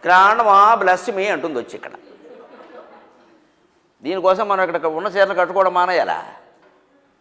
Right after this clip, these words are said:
ఈయన ఇవన్నీ కట్టేసుకుంటే పని, ఇంతోటి మనవరాల పెళ్ళికి చీర దొరకదా? దాన్ని పెట్టమంటే పెట్టదా? మంచి చీర లేదే, నీ పెళ్ళికి రావాలనుకుంటున్నా అంటే అదే పడుతుంది.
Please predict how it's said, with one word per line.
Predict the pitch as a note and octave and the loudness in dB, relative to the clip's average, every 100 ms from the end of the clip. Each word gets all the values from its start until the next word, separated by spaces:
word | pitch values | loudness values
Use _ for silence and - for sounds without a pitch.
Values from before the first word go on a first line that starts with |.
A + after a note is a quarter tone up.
| _ _ _ _ _ | _ _ _ _ _
ఈయన | D3 F3 | -10 -6
ఇవన్నీ | E3 G3 | -4 -2
కట్టేసుకుంటే | F#3 F3 G#3 G3+ G#3 | 0 0 -2 -4 -6
పని, | F#3+ F#3 | -4 -6
ఇంతోటి | F#3 G#3 G3+ | -4 -4 -2
మనవరాల | F#3+ G3 G3+ G3 | 0 0 0 0
పెళ్ళికి | F#3+ G3 F#3 - | -2 -6 -6 0
చీర | F#3 F#3+ | 0 2
దొరకదా? | F3 D#3+ C#3+ | 0 -2 -2
దాన్ని | B2 C#3+ | 0 0
పెట్టమంటే | D3+ E3 F#3+ F#3+ | 0 -2 0 -2
పెట్టదా? | F3+ E3+ F3 A#2+ - - | 0 -2 0 0 -2 -6
మంచి | D#3 E3+ G#3 | -6 -6 -2
చీర | A3+ | 0
లేదే, | A#3+ G#3+ G#3+ A3 | 2 2 2 0
నీ | G#3+ | -2
పెళ్ళికి | F3+ G3 G#3+ | -4 -2 2
రావాలనుకుంటున్నా | G3+ G3+ G3+ G3+ F#3+ F#3 G3+ | 6 6 6 4 -2 -2 -2
అంటే | G#3 | 0
అదే | D3 F3 | -2 -2
పడుతుంది. | D#3 F#2+ - _ - | -2 -8 -16 _ -16